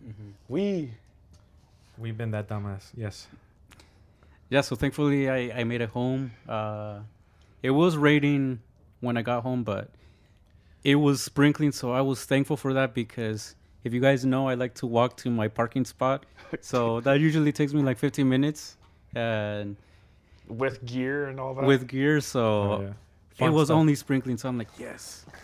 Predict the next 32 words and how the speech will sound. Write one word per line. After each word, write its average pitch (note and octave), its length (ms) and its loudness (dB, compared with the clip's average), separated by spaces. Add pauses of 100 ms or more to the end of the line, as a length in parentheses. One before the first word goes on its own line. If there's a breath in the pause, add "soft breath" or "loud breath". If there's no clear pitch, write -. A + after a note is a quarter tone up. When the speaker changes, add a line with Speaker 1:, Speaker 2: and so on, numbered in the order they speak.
(640 loud breath)
Speaker 1:
And B2+ 180 2
when C3+ 120 4
I C#3 60 4
get C#3 180 0
home, C#3+ 200 0
it A#2+ 60 -2
Speaker 3:
Yeah. G2 120 -10
Speaker 1:
starts D3+ 240 -4
pouring, B2 600 2
so - 140 -10
I'm B2 140 -2
like, A#2 240 -8 (260)
"I A#2 120 -8
saved A#2+ 360 -10
Speaker 2:
It, C#3+ 100 0
Speaker 1:
it." - 100 -8
Speaker 2:
it D3 80 -4
was D3+ 180 -4
a, C#3 300 0
it B2 40 -6
was B2+ 220 -6
a, A2+ 340 -4 (300)
you A#2 200 -8
finally C#3 340 -4
made C3+ 160 -8
it B2+ 60 -8
home C3 260 -12 (200)
safe, B2+ 640 -10
and A2 540 -8
now A#2+ 200 -2
we B2 140 -4
can A2 320 -12